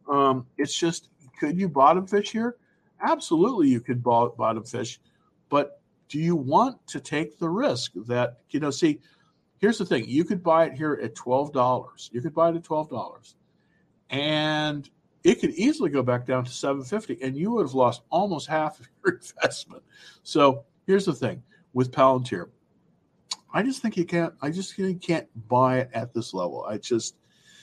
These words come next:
you know, I wanna see it come above that two hundred-day line. There's an old saying, I mean, this is a William O'Neill saying, but, uh, basically the saying is, "Nothing good really happens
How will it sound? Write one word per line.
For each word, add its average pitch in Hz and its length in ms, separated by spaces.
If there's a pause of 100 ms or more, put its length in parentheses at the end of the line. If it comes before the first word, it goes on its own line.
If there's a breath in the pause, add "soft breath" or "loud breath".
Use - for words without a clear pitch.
(300 soft breath)
you 117 100
know, 104 260
I 143 120
wanna 202 220
see 180 160
it 160 140
come 139 460
above 117 360
that 123 160
two 131 160
hundred-day 113 320
line. 95 480
There's 247 200
an 302 80
old 311 200
saying, 165 320
I 131 40
mean, 127 160
this 185 160
is 131 120
a 117 100
William 123 300
O'Neill 107 260
saying, 92 260 (520 soft breath)
but, 220 260
uh, 202 180 (240)
basically - 440
the 175 60
saying 175 340
is, 135 260 (360 soft breath)
"Nothing 214 240
good 127 260
really 110 200
happens 104 460